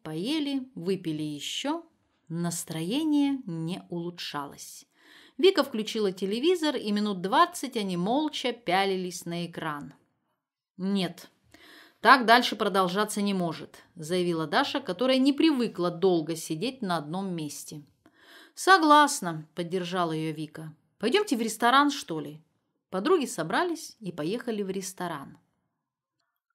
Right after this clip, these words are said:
«А можно к нам за столик мужчин подсадить?» спросила у официанта Даша. «Каких?» вежливо спросил официант. «Да, в принципе, уже любых», ответила Даша, а Вика с Соней дружно кивнули.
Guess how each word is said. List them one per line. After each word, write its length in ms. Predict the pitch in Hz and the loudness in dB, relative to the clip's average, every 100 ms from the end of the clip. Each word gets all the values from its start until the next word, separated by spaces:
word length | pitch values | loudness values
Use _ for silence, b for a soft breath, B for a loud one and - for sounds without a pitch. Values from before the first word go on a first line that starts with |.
| _ - | _ 4
«А 100 | 254 | 8
можно 300 | 466 403 381 | 8 8 4
к 60 | |
нам 180 | 330 294 | 8 8
за 160 | 277 277 | 8 6
столик 440 | - 285 262 254 | 6 4 4 6
мужчин 520 | 262 285 - 247 190 | 8 8 6 4 2
подсадить?» 880 | 180 175 - - 170 156 147 - - _ _ | 2 -2 -2 -2 -2 -4 -8 -10 -16 _ _
спросила 720 | - - 175 175 - 208 - | -14 -6 -6 -2 0 0 0
у 80 | 180 | -2
официанта 640 | 165 160 160 196 202 196 | -4 -4 -8 -6 -4 -4
Даша. 520 | 175 156 151 - 160 156 _ b b b b b _ | -4 -4 -6 -10 -12 -16 _ b b b b b _
«Каких?» 580 | - 180 190 247 - - _ - | -4 -2 -2 -6 -10 -18 _ -4
вежливо 400 | 226 220 220 214 | -2 -2 -4 -6
спросил 460 | 214 220 208 214 | -6 -6 -4 -2
официант. 720 | 208 208 196 214 196 185 185 _ _ _ _ _ _ _ - | -2 -6 -8 -6 -6 -8 -12 _ _ _ _ _ _ _ -4
«Да, 160 | 226 285 | 2 2
в 100 | 285 | 6
принципе, 440 | 415 415 330 294 | 4 6 2 4
уже 260 | 285 262 285 | 4 6 6
любых», 600 | 269 240 233 - - _ - | 6 4 2 0 -8 _ -10
ответила 580 | 175 190 202 180 170 | -6 0 0 0 -2
Даша, 460 | 170 254 330 - 285 285 B B | 0 2 0 0 -4 -4 B B
а 120 | 180 | -2
Вика 300 | 202 285 247 | 0 -2 -2
с 120 | - | -4
Соней 280 | - 233 202 | -2 0 0
дружно 400 | 175 208 202 208 | 0 -2 -2 -4
кивнули. 640 | 180 190 175 160 143 151 | -4 -4 -2 -4 -6 -12